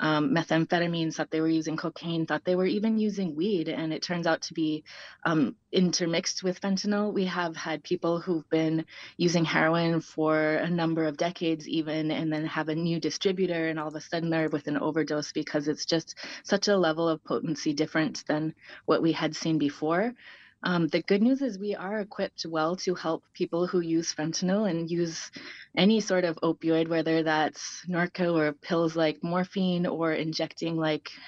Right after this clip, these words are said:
heroin or fentanyl or smoking. Um, we have great treatments here at the county, um, and we're more and more ready to be able to deploy those treatments wherever you come in, whether it's for a broken leg,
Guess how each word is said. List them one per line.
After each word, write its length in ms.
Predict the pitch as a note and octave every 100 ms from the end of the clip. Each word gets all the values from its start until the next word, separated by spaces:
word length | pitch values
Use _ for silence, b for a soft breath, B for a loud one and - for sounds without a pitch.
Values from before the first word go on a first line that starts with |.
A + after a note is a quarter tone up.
| B
heroin 500 | - F3 E3+ E3+ F3
or 80 | E3
fentanyl 500 | D3+ D#3+ F3 G3 F3+
or 40 | D3+
smoking. 540 | E3 F3+ G3 G#3+ A#3 B B B B B
Um, 380 | F3+ F3+ F3 -
we 80 | F#3
have 260 | F3+ F3+
great 260 | - E3+ G#3
treatments 480 | - F3 E3+ D#3 -
here 120 | F3
at 100 | E3
the 80 | E3
county, 480 | - D3+ D#3+ F#3+ F#3+ B B B -
um, 380 | D#3+ D#3+ D#3 -
and 160 | F3
we're 380 | F3 F3 F3 - - F3+
more 220 | F#3 G#3
and 180 | F#3+ F#3+
more 180 | F#3+
ready 320 | F3 F3+ F#3 F3+
to 220 | - F3
be 140 | E3+
able 240 | E3 E3 E3
to 120 | D#3+
deploy 320 | D#3+ - G3
those 240 | F3+ F3
treatments 460 | - F3+ - F3+ -
wherever 320 | E3+ D3 D#3+
you 120 | E3
come 220 | E3 F3+ F3
in, 160 | G3
whether 220 | E3+ D3+
it's 160 | D3+ -
for 260 | - F#3 F#3
a 60 |
broken 340 | F3+ F#3 F#3+ F#3
leg, 420 | F3+ F3+ F3+